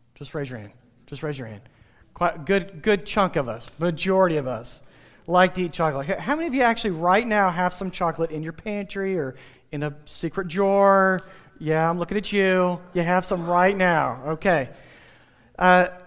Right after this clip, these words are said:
how many of you guys know that, uh, chocolate's poisonous to dogs? Wow, more than I thought. That's pretty good. Okay, for those of you, this is gonna be bonus points.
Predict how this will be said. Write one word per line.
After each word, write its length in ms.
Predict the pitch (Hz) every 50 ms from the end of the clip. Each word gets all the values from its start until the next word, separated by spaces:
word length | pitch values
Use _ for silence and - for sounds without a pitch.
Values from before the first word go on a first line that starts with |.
| -
how 240 | - - - 233 240
many 140 | 247 247 247
of 60 | 233
you 80 | 233 226
guys 260 | 220 214 202 180 160
know 320 | 190 190 190 190 190 185
that, 380 | 175 170 165 160 160 156 - -
uh, 300 | 160 151 147 143 139 131 131 - _ _ _ _ _ _ _ _ _ _ _ _ _ _ _ -
chocolate's 400 | - 180 190 190 - 180 - -
poisonous 460 | - - 175 175 170 160 156 147 147
to 100 | - 139
dogs? 580 | 131 123 123 131 113 101 98 101 - - - - - - _ _ _ _ _ _ _ _ _ _ _ _ _ _ _ _ _ _ _ _ _ -
Wow, 280 | 139 143 165 247 311
more 240 | 269 147 143 151 160
than 120 | 160 180 196
I 100 | 202 202
thought. 360 | - - 262 330 311 - - - - - _
That's 200 | - 151 147 -
pretty 180 | - 185 175 185
good. 360 | 185 226 240 220 139 107 110 - _ _ _ _ _ _ _
Okay, 100 | - 185
for 160 | 185 - 202 190
those 260 | 175 202 214 208 214
of 100 | 226 202
you, 240 | 214 208 202 202 196
this 280 | 190 180 175 196 202
is 60 | 202
gonna 100 | 202 202
be 80 | 190 175
bonus 340 | 160 170 170 170 165 156 -
points. 420 | - 135 127 110 117 - - -